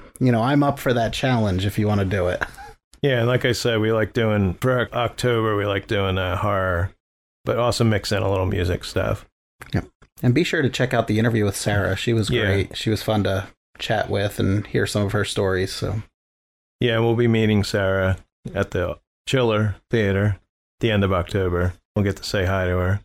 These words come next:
Speaker 2: Yeah, and if you're listening right now on No Good Music, you need to go over, listen to, not the same, you're not gonna listen to the same podcast, but go check out HorrorCon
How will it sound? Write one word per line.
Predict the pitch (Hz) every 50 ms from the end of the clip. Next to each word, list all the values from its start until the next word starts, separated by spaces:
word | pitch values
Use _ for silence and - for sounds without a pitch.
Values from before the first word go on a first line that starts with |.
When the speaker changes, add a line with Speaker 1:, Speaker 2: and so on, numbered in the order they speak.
| _ _ _ _ _ _ _ _ _ _ _ _ _ -
Speaker 2:
Yeah, | 147 139 135
and | 131
if | 131 127 131 -
you're | 135 131
listening | 131 139 143 - - 151 139 135 135 131 127 127 120 117 113 - _ _ _ _ -
right | 120 127 123 117 107 90
now | 101 107 120 127 127 123
on | 113 107 110
No | 110 110 107 104
Good | 98 101 98 92
Music, | 98 95 107 117 120 107 110 107 101 101 - - - - _ _ _ _ _ _ - -
you | 107
need | 107 107 107 101 -
to | 104 95 80 - _ - _ _ _
go | - 123 110 107 104 104
over, | 98 - -
listen | - 123 120 117 - - 113 104
to, | - - 113 110 104 101 98 80 - -
not | - 123 120 110 -
the | -
same, | 95 - - 110 104 98 98 95 104 165
you're | 123 117
not | 107 101 95
gonna | - 107 95
listen | 95 95 - - -
to | 92
the | 85 -
same | - 104 95 82
podcast, | 92 113 113 113 101 101 87 - -
but | 101 87 - - - -
go | 117 113 110
check | - - 107 104 101 -
out | 110 101 101 95 85 - - _ _ _ _ _ - -
HorrorCon | 127 117 110 110 110 101 - 113 104 101 101 95 95 98 107